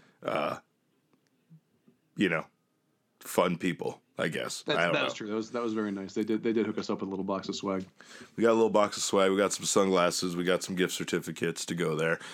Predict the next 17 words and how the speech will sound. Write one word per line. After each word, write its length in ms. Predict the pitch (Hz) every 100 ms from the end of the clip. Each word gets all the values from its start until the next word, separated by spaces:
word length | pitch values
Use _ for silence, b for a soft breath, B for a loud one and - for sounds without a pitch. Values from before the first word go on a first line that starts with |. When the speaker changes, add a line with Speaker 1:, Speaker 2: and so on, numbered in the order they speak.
| B
Speaker 1:
That 180 | 95 101
had 220 | 113 104
nothing 360 | 120 214 220 208
to 80 | 185
do 180 | 156 185
with 120 | 165
this 180 | 147 120
rating. 420 | 127 131 117 82 - B B B B
This 240 | 135 139
is 160 | 139 131
an 240 | 127 117 113
impartial 920 | 165 196 202 - 165 160 - 156 151 135
and 300 | 120 110 -
pure 320 | - 151 139
rating, 420 | 120 120 113 95
damn 320 | 90 95 92
it. 140 | 90